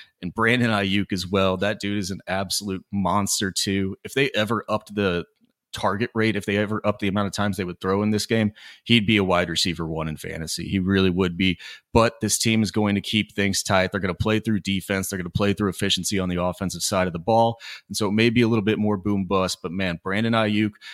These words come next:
even Deebo Samuel, obviously Christian McCaffrey, as long as he's healthy, is a running back one each and every week as well.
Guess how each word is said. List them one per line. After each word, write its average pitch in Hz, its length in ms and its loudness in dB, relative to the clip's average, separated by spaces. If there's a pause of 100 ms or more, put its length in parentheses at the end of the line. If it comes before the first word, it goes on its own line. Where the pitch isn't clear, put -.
(160)
even 110 240 0
Deebo 107 340 0
Samuel, 104 680 0 (180)
obviously 104 420 0
Christian 98 360 -6
McCaffrey, 98 360 -2
as 90 120 -4
long 98 120 0
as 90 120 -4
he's 95 180 -4
healthy, 92 380 -2
is 87 100 -2
a 95 80 -4
running 92 300 -2
back 90 180 -2
one 92 260 -4
each 92 200 -4
and 92 100 -2
every 87 160 -4
week 90 220 -2
as 87 160 -8
well. 104 260 2